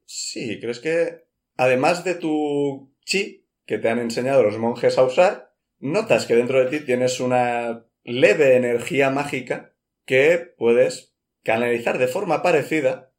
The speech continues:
En plan, como ya tienes entrenamiento en el chi, dices, "Bueno, voy a decir", y te da la impresión de que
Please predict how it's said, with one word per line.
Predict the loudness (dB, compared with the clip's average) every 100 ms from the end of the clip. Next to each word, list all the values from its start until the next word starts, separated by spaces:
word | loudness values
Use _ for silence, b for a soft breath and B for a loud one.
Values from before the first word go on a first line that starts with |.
| _
En |
plan, | -12 -12
como | -10
ya | -8 -8
tienes | -8 -8
entrenamiento | -6 -4 -4 -4 -2
en | -4
el | -4
chi, | -8 -4 -4
dices, | -4 -8 -12
"Bueno, | -12 -14 -16 -20 _ _ _ -8
voy | -6
a |
decir", | -4 -6 -8 B B B -4
y |
te | -2
da |
la |
impresión | -2 -4 -2
de | 0
que | 2 2 0